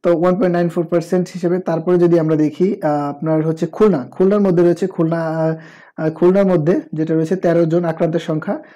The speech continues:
তো এখানে মারা যাওয়ার সংখ্যা নেই। যশোরে, আহ, তেষট্টি জন, আক্রান্তের সংখ্যা হচ্ছে তেষট্টি জন, মারা যাওয়ার সংখ্যা নেই। বাগেরহাটে দুই জন আক্রান্তের সংখ্যা, মারা যাওয়ার সংখ্যা নেই। নড়াইলে হচ্ছে তেরো জন আক্রান্তের সংখ্যা, কিন্তু মারা যাওয়ার সংখ্যা নেই। তারপর হচ্ছে মাগুরা, আক্রান্তের সংখ্যা আট জন, মারা যাওয়ার সংখ্যা নেই।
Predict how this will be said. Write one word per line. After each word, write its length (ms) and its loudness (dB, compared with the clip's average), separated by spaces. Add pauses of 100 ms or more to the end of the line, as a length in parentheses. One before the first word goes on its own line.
(140)
তো 80 -6
এখানে 160 -4
মারা 140 0
যাওয়ার 140 -2
সংখ্যা 260 -6
নেই। 100 0
যশোরে, 540 2
আহ, 200 -2
তেষট্টি 440 -2
জন, 160 -2
আক্রান্তের 340 -4
সংখ্যা 180 -4
হচ্ছে 120 -6
তেষট্টি 340 -4
জন, 120 -4
মারা 160 -4
যাওয়ার 140 -2
সংখ্যা 280 -6
নেই। 220 -4 (360)
বাগেরহাটে 460 2
দুই 260 4
জন 160 0
আক্রান্তের 340 -4
সংখ্যা, 320 -4
মারা 160 -2
যাওয়ার 220 -4
সংখ্যা 240 -6
নেই। 220 -4 (380)
নড়াইলে 400 2
হচ্ছে 200 -2
তেরো 300 0
জন 140 2
আক্রান্তের 340 -4
সংখ্যা, 360 -6
কিন্তু 280 -6
মারা 180 -2
যাওয়ার 140 -2
সংখ্যা 280 -4
নেই। 300 -2 (320)
তারপর 240 0
হচ্ছে 200 0
মাগুরা, 440 2
আক্রান্তের 300 -2
সংখ্যা 240 -4
আট 120 -2
জন, 160 -2
মারা 140 -2
যাওয়ার 200 -4
সংখ্যা 220 -6
নেই। 180 -4